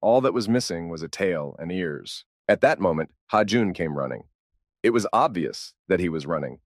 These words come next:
Yunsu was surprised at how quickly he appeared, especially since he had told him to take his time. The blonde man explained that he couldn't help but hurry when he knew his hyung was waiting.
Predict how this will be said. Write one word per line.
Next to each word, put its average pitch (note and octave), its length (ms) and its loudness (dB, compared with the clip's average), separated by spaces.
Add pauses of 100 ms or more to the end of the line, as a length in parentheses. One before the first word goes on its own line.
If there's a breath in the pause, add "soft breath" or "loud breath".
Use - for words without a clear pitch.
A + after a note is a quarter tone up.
(720)
Yunsu E3+ 360 6
was A2 160 2
surprised F#2 640 0
at D#2+ 80 -2
how E2 120 2
quickly E2+ 380 0
he E2 120 -2
appeared, C#2 460 -4
especially A2+ 480 0
since E2+ 260 -6
he F#2 100 0
had D#2+ 120 -2
told B2 220 4
him F2+ 120 0
to E2 80 -6
take F#2+ 240 -2
his D2+ 160 -8
time. G#2 400 -2 (680)
The - 80 4
blonde A#2+ 320 4
man F#2 160 2
explained A#2+ 440 0
that F2 80 2
he F#2 80 0
couldn't C3 280 0
help G#2+ 240 2
but F2 140 0
hurry F#2 440 0 (120)
when F2 180 -4
he E2+ 60 0
knew F2 180 0
his D#2 160 -2
hyung E2 280 0
was D2+ 160 -6
waiting. C2+ 360 -4